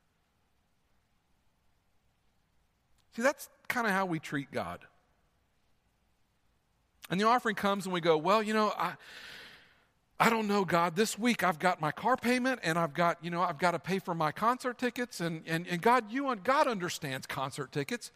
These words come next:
Yeah, God fully understands concert tickets. God says, "Yeah, sounds like the concert's more important than I am." It's simple.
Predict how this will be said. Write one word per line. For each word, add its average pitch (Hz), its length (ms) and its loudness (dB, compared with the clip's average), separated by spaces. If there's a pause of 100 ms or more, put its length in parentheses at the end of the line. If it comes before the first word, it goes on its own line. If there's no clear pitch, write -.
(160)
Yeah, 285 200 2 (200)
God 226 240 2
fully 285 260 0
understands 185 480 -2
concert 151 400 -2
tickets. 190 320 -4
God 180 260 2
says, 196 260 -4
"Yeah, 277 220 2 (200)
sounds 175 260 -2
like 180 200 0
the 220 60 -8
concert's 165 460 -6
more 170 140 -2
important 208 340 -2
than 247 100 -2
I 381 180 -2
am." 120 280 -8 (920)
It's - 180 -4
simple. 143 460 -6